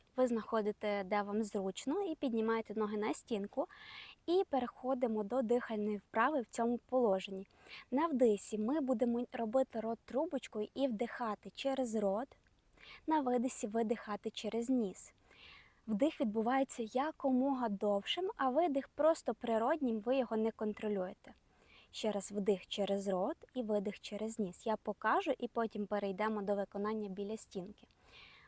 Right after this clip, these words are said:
Вдих. Видих через ніс звичайний.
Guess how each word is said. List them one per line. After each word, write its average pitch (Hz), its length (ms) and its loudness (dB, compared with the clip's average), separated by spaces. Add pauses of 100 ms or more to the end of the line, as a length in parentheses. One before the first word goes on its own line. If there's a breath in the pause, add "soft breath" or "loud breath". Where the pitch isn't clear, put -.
Вдих. 208 460 -2 (4000 loud breath)
Видих 240 580 0
через 214 440 0
ніс 254 300 4
звичайний. 208 840 -2